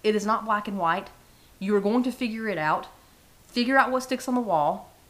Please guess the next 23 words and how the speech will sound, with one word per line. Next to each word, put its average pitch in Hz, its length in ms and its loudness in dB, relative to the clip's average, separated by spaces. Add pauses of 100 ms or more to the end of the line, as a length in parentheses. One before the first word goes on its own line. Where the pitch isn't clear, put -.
You're 208 100 -4
gonna 240 160 4
find 247 420 6
the 240 180 -2
answer 220 580 0 (340)
from 254 580 2 (680)
the 196 200 -4
six 285 260 -4
different 262 500 -4
things 247 220 2
that 220 120 -6
you 196 120 -6
try. 196 360 2
One 214 340 4
of 247 120 0
them 226 160 2
is 196 80 -2
going 214 220 0
to - 80 -6
be 202 140 -2
the 190 80 -6
correct 196 400 -4
answer. 180 420 -6